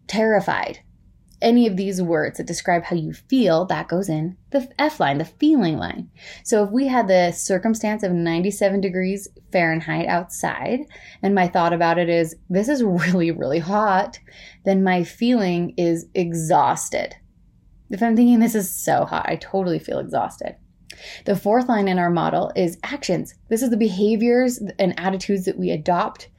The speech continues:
uh, stemming from the feelings that we've generated in our bodies. So about this weather analogy that we're going on here, if I'm thinking, "It's so super hot, I'm feeling exhausted," what I do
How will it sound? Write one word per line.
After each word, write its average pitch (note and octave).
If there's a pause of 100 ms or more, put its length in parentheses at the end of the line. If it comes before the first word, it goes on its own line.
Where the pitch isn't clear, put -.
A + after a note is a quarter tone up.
(400)
uh, F3+ (140)
stemming G#3+
from G3
the F3
feelings E3+
that E3
we've E3+
generated E3+
in -
our D3+
bodies. - (480)
So A#3+ (100)
about G#3+
this G3 (120)
weather E3+
analogy E3+
that E3
we're F#3+
going E3+
on D#3+
here, E3
if D#3+
I'm G3
thinking, F3+ (280)
"It's -
so G3
super F#3
hot, B3+ (240)
I'm F3+
feeling F3+
exhausted," G3+
what F#3
I G#3+
do G#3+